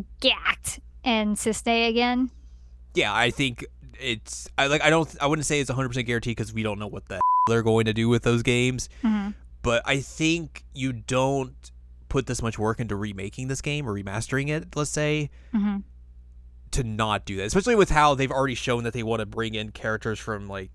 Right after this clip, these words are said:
Speaker 2: Dirge into the remake universe like they did in the Yuffie D L C.
Speaker 1: Right, and that's what I was thinking, is that, like, they brought a character from Dirge into the Yuffie D L C, and that character from Dirge is also one of the ones who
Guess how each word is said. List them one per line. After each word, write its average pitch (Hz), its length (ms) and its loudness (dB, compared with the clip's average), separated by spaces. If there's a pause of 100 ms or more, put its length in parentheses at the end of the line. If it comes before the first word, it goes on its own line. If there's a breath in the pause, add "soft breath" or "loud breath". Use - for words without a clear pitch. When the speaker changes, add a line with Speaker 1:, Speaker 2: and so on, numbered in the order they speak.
(200)
Speaker 2:
Dirge 123 460 2
into 104 500 -4
the 104 100 -6
remake 104 280 -4
universe 104 320 -4
like 101 160 -6
they 104 80 -8
did 101 260 -4
in 98 320 -6
the 98 160 -4
Yuffie 117 320 0
D 92 140 -8
L 82 100 -6
C. - 480 -10
Speaker 1:
Right, 240 320 6
and 233 160 4
that's 269 180 4
what 302 100 6
I 277 40 8
was 240 100 2
thinking, 254 320 2
is 214 140 -2
that, 226 140 0
like, 220 240 -2
they 240 120 6
brought 247 300 6
a 254 60 4
character 233 680 2
from 226 280 0
Dirge 214 380 2
into 220 180 0
the 214 200 0
Yuffie 214 180 -4
D 202 120 -2
L 202 140 0
C, 208 320 -4
and 208 160 -2
that 214 240 0
character 226 320 0
from 214 220 -4
Dirge 208 260 -2
is 202 140 -4
also 208 280 0
one 202 180 -2
of 190 60 -4
the 202 80 -4
ones 196 360 -6
who 196 500 -4